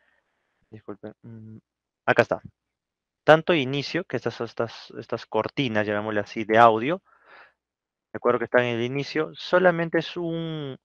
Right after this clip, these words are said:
un audio, un, una secuencia musical. No es, ah, no es, por ejemplo, dar la bienvenida, por ejemplo, no le damos la bienvenida al objeto de aprendizaje. No, no es un audio, eh, grabado de esa manera.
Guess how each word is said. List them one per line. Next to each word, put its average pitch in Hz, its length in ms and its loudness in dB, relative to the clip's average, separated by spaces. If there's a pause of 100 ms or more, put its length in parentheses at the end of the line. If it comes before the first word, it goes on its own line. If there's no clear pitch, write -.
un 143 180 -4
audio, 135 440 2
un, 143 840 -10 (180)
una 156 120 0
secuencia 147 480 0
musical. 113 680 4 (680)
No 139 440 4
es, - 600 2
ah, 131 320 8 (140)
no 135 100 0
es, 143 60 -2
por 123 160 2
ejemplo, 135 480 2
dar 120 200 8
la 127 160 10
bienvenida, 113 880 2
por 110 140 -4
ejemplo, 107 320 -6
no 104 100 -6
le 104 60 -4
damos 113 180 0
la 127 80 4
bienvenida 120 520 4
al 113 100 6
objeto 127 240 -2
de 131 60 6
aprendizaje. 107 560 0
No, 90 180 -10
no 107 120 -8
es - 160 -10
un 131 120 -4
audio, 131 680 2 (500)
eh, 107 180 -6
grabado 104 580 6
de 101 80 -4
esa 104 160 -8
manera. 95 340 -8